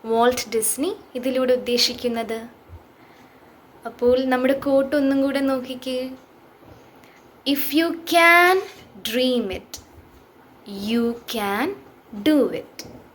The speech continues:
നിങ്ങൾക്ക് സ്വപ്നം കാണാൻ സാധിച്ചാൽ നിങ്ങൾക്കത് ചെയ്യുവാൻ സാധിക്കും. നിങ്ങൾക്കത് സ്വപ്നം കാണുവാൻ സാധിച്ചാൽ നിങ്ങൾക്കത് ചെയ്യുവാൻ സാധിക്കും.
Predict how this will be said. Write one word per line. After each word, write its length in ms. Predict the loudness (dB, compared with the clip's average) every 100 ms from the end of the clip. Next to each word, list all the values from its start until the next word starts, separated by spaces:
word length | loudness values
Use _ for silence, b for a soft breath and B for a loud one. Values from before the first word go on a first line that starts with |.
| -20 _ _ -20 _ B B B B _
നിങ്ങൾക്ക് 420 | 0 2 2 0
സ്വപ്നം 580 | -4 -2 -4 -2 0 0 0
കാണാൻ 440 | 0 2 2 2
സാധിച്ചാൽ 1000 | 0 -4 -4 -6 -6 -2 -2 -2 -4 -4 -8 _ _ _ _ _ _
നിങ്ങൾക്കത് 760 | -2 0 0 -2 -4 -4 -4 -6 -10 -12 -4
ചെയ്യുവാൻ 800 | -2 0 -2 -4 -6 -4 -4 -6 -14 -12 -4
സാധിക്കും. 540 | 2 2 0 -8 -14 -20 -20 -20 -20 _ _ _ B B B B
നിങ്ങൾക്കത് 600 | 2 4 4 2 -2 -2
സ്വപ്നം 560 | -2 -2 -4 -4 -2 -2 0
കാണുവാൻ 480 | 0 0 0 0
സാധിച്ചാൽ 920 | -2 -4 -6 -6 -6 -4 -2 -2 -4 -6 -16 -20 _ _ -20 -16 -6
നിങ്ങൾക്കത് 640 | 0 2 2 0 -4 -4
ചെയ്യുവാൻ 800 | -4 -4 -4 -6 -8 -6 -4 -4 -6 -16 -8
സാധിക്കും. 720 | 0 2 2 -2 -10 -18 -20